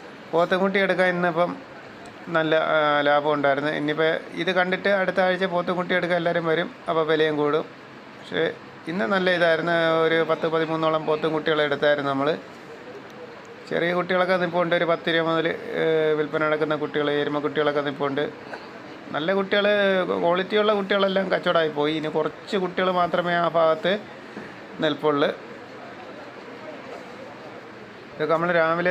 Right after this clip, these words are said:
മുപ്പത് രൂപ മേനിമേല, ആ, ചോദിച്ചതാണ് ലാട്ട്. അതിൽ നിന്ന് നമ്മൾ ഒരു കുട്ടിയെ എടുത്തിട്ടുണ്ട്, കൊല്ലത്തേക്കുള്ള സുഹൃത്തിന് വേണ്ടി ഒരു കുട്ടിയെ, ആ, സെലക്ട് ചെയ്ത് എടുത്തിട്ടുണ്ട്. അതിൻ്റെ വീഡിയോ ഇടാം. ഇനി നമ്മൾ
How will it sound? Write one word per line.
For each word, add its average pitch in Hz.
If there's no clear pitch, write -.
മുപ്പത് 180
രൂപ 180
മേനിമേല, 170
ആ, -
ചോദിച്ചതാണ് 156
ലാട്ട്. 139
അതിൽ 135
നിന്ന് 156
നമ്മൾ 160
ഒരു 156
കുട്ടിയെ 170
എടുത്തിട്ടുണ്ട്, 156
കൊല്ലത്തേക്കുള്ള 147
സുഹൃത്തിന് 147
വേണ്ടി 147
ഒരു 147
കുട്ടിയെ, 147
ആ, -
സെലക്ട് 143
ചെയ്ത് 151
എടുത്തിട്ടുണ്ട്. 139
അതിൻ്റെ 127
വീഡിയോ 147
ഇടാം. 160
ഇനി 165
നമ്മൾ 160